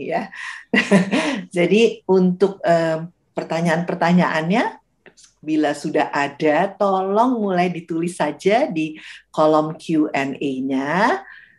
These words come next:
Dan tentunya selalu kita, kalau ada pertanyaan yang paling menarik,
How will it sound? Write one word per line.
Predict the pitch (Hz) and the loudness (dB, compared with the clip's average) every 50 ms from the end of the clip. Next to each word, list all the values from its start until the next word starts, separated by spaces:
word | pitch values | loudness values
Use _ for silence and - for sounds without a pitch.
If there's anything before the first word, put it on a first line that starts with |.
| _ _ _ _ | _ _ _ _
Dan | - 135 143 147 147 151 151 151 151 147 - - | -8 -4 -2 -2 -2 -2 -2 -4 -6 -6 -6 -6
tentunya | 170 165 160 160 - 170 151 - - 175 180 196 214 233 247 269 | -4 -4 -2 0 0 0 2 2 0 2 2 4 4 4 4 2
selalu | 277 - - 208 196 190 190 190 196 196 202 220 247 240 240 | 2 0 0 2 2 4 4 2 2 4 2 2 2 0 -2
kita, | - 196 180 208 202 202 | -4 -6 -4 -4 -4 -4
kalau | - 180 175 175 170 170 - - - _ | -2 0 0 2 2 0 0 -2 -8 _
ada | - 151 156 156 160 160 | -6 -6 -4 -4 -4 -6
pertanyaan | 180 180 175 170 165 175 170 165 170 165 | -4 -2 0 0 0 0 0 0 -2 -4
yang | 170 175 - | -2 0 2
paling | 202 220 269 302 302 269 254 226 | 4 4 6 4 4 4 2 2
menarik, | 202 185 175 160 160 160 170 190 208 208 - | 0 0 0 0 0 2 2 2 2 2 -2